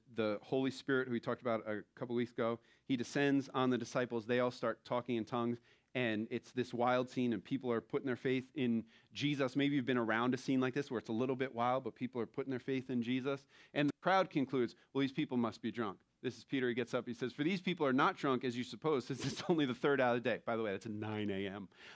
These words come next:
Um, be very early day drinking for the Christians.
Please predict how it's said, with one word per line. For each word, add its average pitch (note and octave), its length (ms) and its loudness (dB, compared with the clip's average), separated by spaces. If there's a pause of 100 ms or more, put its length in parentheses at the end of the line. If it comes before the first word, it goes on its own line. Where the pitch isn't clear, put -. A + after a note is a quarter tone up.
Um, D#3 380 6
be C3 100 4
very B2+ 400 4
early B2 240 2
day A#2+ 160 2
drinking A2 340 -2
for A2+ 120 -6
the G#2+ 60 -2
Christians. A2 380 -6